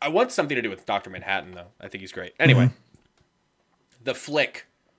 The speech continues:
Speaker 1: that Electro does when they pull up into the office, he's like, <clears throat> and his whole desk is like, <laughs>
Speaker 2: Yeah.
Speaker 1: insane. That was super
Speaker 2: Yeah.
Speaker 1: cool. It's a
Speaker 2: That was
Speaker 1: real
Speaker 2: cool.
Speaker 1: shame that we have to see his suit there because it makes the whole scene awful.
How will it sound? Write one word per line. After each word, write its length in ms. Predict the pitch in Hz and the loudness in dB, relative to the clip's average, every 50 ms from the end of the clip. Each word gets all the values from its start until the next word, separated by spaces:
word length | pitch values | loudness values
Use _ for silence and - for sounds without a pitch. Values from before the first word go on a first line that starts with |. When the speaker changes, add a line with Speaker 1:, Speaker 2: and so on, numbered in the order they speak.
| _ _ _ _ _ _ _ | _ _ _ _ _ _ _
Speaker 1:
that 120 | - 123 | -4 -2
Electro 340 | 120 113 120 120 - 156 139 | -2 0 -2 -2 -2 -4 -4
does 260 | 123 139 135 139 139 | -2 -2 -2 -2 -2
when 80 | 139 117 | -6 -6
they 100 | 113 107 | -8 -8
pull 220 | 107 - 123 120 | -6 -4 -4 -2
up 140 | 117 113 - 113 | -2 -2 -4 -6
into 100 | 110 101 | -8 -6
the 120 | 104 101 | -4 -2
office, 500 | 98 101 107 110 - 143 160 156 - - _ _ _ _ _ | -2 -2 -2 -2 -4 -8 -8 -10 -12 -16 _ _ _ _ _
he's 200 | _ - 131 117 | _ -8 -6 -4
like, 220 | 117 101 95 - _ _ _ | -2 -4 -4 -4 _ _ _
<clears throat> 120 | _ _ | _ _
and 280 | - 185 - - 101 - _ _ _ _ | -2 -2 -2 -2 -4 -8 _ _ _ _
his 200 | 123 123 120 - | -6 -4 -4 -4
whole 260 | - 127 127 117 113 - | -4 -4 -2 -4 -4 -2
desk 300 | 101 104 104 - - - | -4 -2 0 0 0 -2
is 100 | 110 120 | -2 -6
like, 180 | 98 92 - _ - - - - | -8 -10 -10 _ -18 -14 -10 -8
<laughs> 960 | 180 175 156 139 - - - - 185 139 - - - - - - - - _ | -6 -6 -6 -6 -8 -8 -2 2 2 2 2 0 -8 -12 -16 -18 -20 -4 _
Speaker 2:
Yeah. 340 | - 156 147 151 147 131 123 - - | 4 4 6 6 6 4 0 0 0
Speaker 1:
insane. 540 | 160 160 151 127 - 127 104 90 85 85 82 _ _ _ | 0 0 0 -2 -4 -6 -6 -6 -6 -10 -14 _ _ _
That 160 | - 156 151 151 | 2 4 4 4
was 120 | 147 - | 2 0
super 300 | - - 131 120 - - | 0 2 2 2 2 0
Speaker 2:
Yeah. 60 | 113 | -2
Speaker 1:
cool. 320 | - - 101 92 90 87 - - - - - - | -6 -8 -8 -10 -10 -12 -14 -20 -20 -20 -12 -8
It's 180 | - 127 - | -8 -6 -2
a 40 | 139 | 0
Speaker 2:
That 120 | 120 104 92 | 2 2 2
was 80 | 101 | 4
Speaker 1:
real 120 | 160 160 151 | 4 4 4
Speaker 2:
cool. 60 | 143 | 4
Speaker 1:
shame 360 | - - 151 135 135 131 123 | 2 0 0 0 0 0 -2
that 100 | 123 120 | -2 -4
we 80 | 113 110 | -4 -4
have 240 | 107 120 117 107 - | -2 -2 -2 -2 -4
to 80 | 120 104 | -8 -10
see 160 | - 123 107 | -8 -8 -6
his 140 | 95 92 - | -6 -6 -6
suit 300 | - - 127 131 123 - | -4 -4 -4 -4 -2 0
there 260 | 151 147 147 151 160 | 2 4 4 4 2
because 300 | 151 - 123 120 123 107 | 0 -4 -6 -6 -6 -8
it 100 | 107 104 | -8 -6
makes 200 | 101 110 110 - | -6 -6 -8 -8
the 80 | - 101 | -8 -10
whole 180 | 98 107 104 98 | -8 -8 -8 -8
scene 260 | - 104 92 95 90 - | -8 -10 -10 -10 -10 -8
awful. 420 | 87 85 82 - - 82 90 - | -8 -10 -10 -10 -14 -18 -20 -20